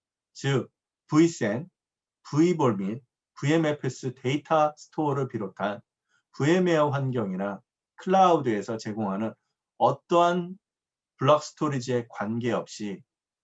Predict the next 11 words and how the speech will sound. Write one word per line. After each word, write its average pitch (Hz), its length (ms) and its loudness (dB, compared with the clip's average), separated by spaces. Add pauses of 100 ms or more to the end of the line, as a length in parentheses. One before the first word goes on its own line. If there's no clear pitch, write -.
(500)
백업 165 380 4
및 143 240 -2 (400)
복구, 131 640 -2 (380)
암호화, 117 720 0 (420)
마이그레이션과 127 840 2
같은 110 500 -6 (320)
다양한 180 680 2
컨테이너형 151 840 -2 (280)
데이터 143 400 -4
관리 117 300 -2
기능을 113 400 -6